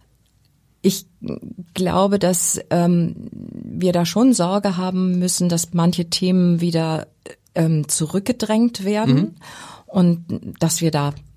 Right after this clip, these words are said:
Speaker 1: achtsam sein müssen. Und natürlich, ähm, haben wir auch im Moment, ähm, keine Aufwüchse im Haushalt. Also,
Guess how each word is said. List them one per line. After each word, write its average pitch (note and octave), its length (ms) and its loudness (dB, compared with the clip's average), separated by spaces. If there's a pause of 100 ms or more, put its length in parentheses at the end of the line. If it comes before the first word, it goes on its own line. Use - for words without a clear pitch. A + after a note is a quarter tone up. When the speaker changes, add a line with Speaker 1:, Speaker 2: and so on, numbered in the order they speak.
Speaker 1:
achtsam G#3+ 500 -2
sein G3 340 0
müssen. G#3+ 440 2
Und E3+ 420 -2 (400)
natürlich, F#3 760 2
ähm, D#3+ 420 0
haben F3 220 4
wir F3 220 0
auch B2+ 220 -4
im - 140 -2
Moment, E3 600 -2
ähm, E3 480 2 (1900)
keine F3 420 0
Aufwüchse G3+ 680 0
im D#3+ 500 -2
Haushalt. E3+ 960 -4
Also, D#3+ 480 -2